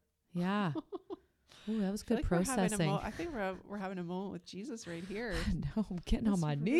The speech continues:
Speaker 1: knees.
Speaker 2: that's really good.
Speaker 1: I know, so good.
Speaker 2: Yeah.
Speaker 1: Mm.
Speaker 2: Yeah, that's powerful. That's powerful. Wow. Well, as we go today. <laughs>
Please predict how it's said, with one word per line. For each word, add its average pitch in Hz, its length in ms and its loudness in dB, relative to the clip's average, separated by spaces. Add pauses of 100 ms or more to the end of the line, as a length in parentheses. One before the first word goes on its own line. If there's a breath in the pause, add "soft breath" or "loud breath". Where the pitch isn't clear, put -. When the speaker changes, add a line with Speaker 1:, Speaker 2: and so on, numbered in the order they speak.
(140)
Speaker 1:
knees. 214 120 0
Speaker 2:
that's 240 320 -8
really 220 240 -6
good. 180 300 -4
Speaker 1:
I 190 100 4
know, 170 260 4
so 175 380 0
good. 165 340 -4 (200)
Speaker 2:
Yeah. 190 340 -10
Speaker 1:
Mm. 175 300 -4 (100)
Speaker 2:
Yeah, 196 180 -12
that's - 220 -14
powerful. 190 560 -14 (400)
That's 208 180 -20
powerful. - 480 -20 (1600)
Wow. 175 60 -16 (1200)
Well, 196 100 -6
as 185 180 -8
we 190 60 -12
go 185 200 -10
today. 185 400 -10 (400 loud breath)
<laughs> - 100 -14